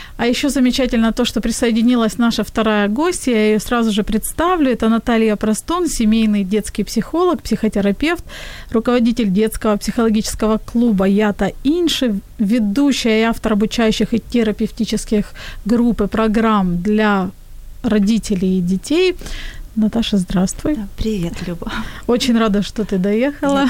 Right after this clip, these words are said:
Speaker 2: тоже очень-очень рада.
Speaker 1: И напомню, что еще у нас в студии Анна Перловская, которая, можно сказать, отдувалась за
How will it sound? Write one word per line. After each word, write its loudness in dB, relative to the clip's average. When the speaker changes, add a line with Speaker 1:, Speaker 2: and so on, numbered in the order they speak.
Speaker 2:
тоже -2
очень-очень -4
рада. 0
Speaker 1:
И 4
напомню, 2
что -2
еще 2
у 4
нас 2
в -10
студии 0
Анна 2
Перловская, 0
которая, 0
можно 2
сказать, 0
отдувалась 2
за 0